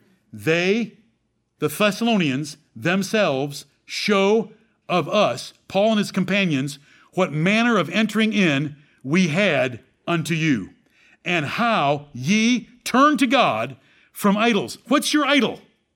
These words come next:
Your job? Your W two? Your house? Your kids? What's your idol? Don't let it compete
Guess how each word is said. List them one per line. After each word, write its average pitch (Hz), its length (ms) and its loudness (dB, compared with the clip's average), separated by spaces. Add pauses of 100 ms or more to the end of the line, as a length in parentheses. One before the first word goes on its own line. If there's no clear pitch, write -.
(320)
Your 185 160 0
job? 226 460 0 (1900)
Your 214 160 -2
W 285 320 0
two? 311 380 0 (2500)
Your 190 140 -2
house? 320 420 -2 (1200)
Your 247 180 -2
kids? 294 680 -4 (1300)
What's 277 260 0
your 277 120 2
idol? 269 260 -2 (2000)
Don't 135 260 -6
let 135 140 -2
it 123 120 -4
compete 123 560 -4